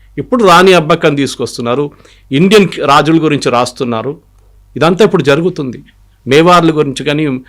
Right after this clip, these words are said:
మహారాణాల గురించి, అక్కడున్న, రాజస్థాన్లో ఉన్న రాజుల గురించి రాస్తున్నారు, మన దగ్గర సౌత్లో ఉన్న రాజుల గురించి రాస్తున్నారు. ఇదంతా మర్-, మర్చిపోయారు. Only ముఘల్ రూల్, దాని తర్వాత బ్రిటిష్ రూల్, ఖతం. Battle of Plassey, Battle of this, Battle of that. అంత-,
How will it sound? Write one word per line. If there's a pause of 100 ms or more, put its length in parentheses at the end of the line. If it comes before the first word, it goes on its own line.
(280)
మహారాణాల
గురించి,
అక్కడున్న, (520)
రాజస్థాన్లో
ఉన్న
రాజుల
గురించి
రాస్తున్నారు,
మన
దగ్గర
సౌత్లో
ఉన్న
రాజుల
గురించి
రాస్తున్నారు. (420)
ఇదంతా
మర్-,
మర్చిపోయారు.
Only
ముఘల్
రూల్, (640)
దాని
తర్వాత
బ్రిటిష్
రూల్,
ఖతం. (1080)
Battle
of
Plassey,
Battle
of
this,
Battle
of
that.
అంత-,